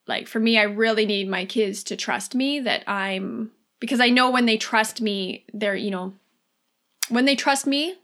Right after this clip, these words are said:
then they know I'm going to take care of these needs and, um, and even cravings,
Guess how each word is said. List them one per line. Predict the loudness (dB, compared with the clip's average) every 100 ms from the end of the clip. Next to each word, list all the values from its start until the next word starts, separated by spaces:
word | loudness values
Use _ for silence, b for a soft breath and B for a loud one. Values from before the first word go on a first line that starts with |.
| -2
then | 2
they | 4
know | 4 4
I'm | 2
going | 0 0 -2
to | -2 -4 -4
take | -6 -4
care | -2 -2
of | -2 -6 -10
these | -6 -4 -4
needs | -2 -2 -4 -6
and, | -6 -6 -6 -6 -6 -10 B B B B B -8
um, | -4 0
and | 0
even | 0 -2
cravings, | -2 -2 0 0 -2